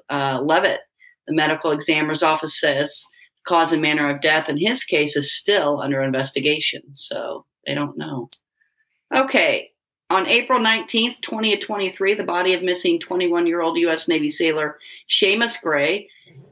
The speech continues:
was discovered along the shores of Lake Michigan. He, he was last seen on March eighteenth at one thirty-five A M after he attempted to go to the Ibiza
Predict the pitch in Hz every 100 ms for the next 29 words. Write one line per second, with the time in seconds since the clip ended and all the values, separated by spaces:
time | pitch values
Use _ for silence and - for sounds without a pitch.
0 | - 185 - 185 - 226 233 233 202 202
1 | 208 190 - 202 185 202 214 190 170 170
2 | 165 175 160 - 156 143 170 170 _ -
3 | - 185 - _ _ - 233 226 240 240
4 | 247 247 233 254 220 196 196 208 220 190
5 | - 220 220 - 208 208 214 196 196 190
6 | 190 185 180 180 180 180 180 165 190 185
7 | 190 175 - 180 175 170 165 156 156 180
8 | 196 190 165 165